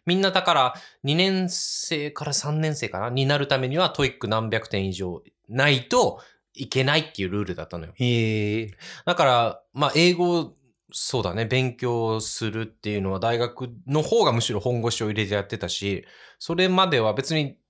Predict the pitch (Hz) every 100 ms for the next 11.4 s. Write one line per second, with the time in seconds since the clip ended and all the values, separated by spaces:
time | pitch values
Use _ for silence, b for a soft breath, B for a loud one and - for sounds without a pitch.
0 | _ _ _ 131 131 - - - - -
1 | 233 - 214 214 160 - - 269 240 185
2 | 123 120 131 117 120 120 117 - 160 151
3 | - 110 101 98 98 107 98 92 - 107
4 | 95 87 - 82 90 b b _ - 127
5 | 139 175 175 190 180 170 165 165 147 104
6 | 98 92 B B B _ 131 123 113 95
7 | 95 92 90 b b b _ _ _ 113
8 | - - 101 90 92 92 92 95 - 98
9 | 92 87 - 113 - 110 92 104 101 95
10 | 92 92 82 80 76 220 220 214 214 -
11 | 143 98 92 -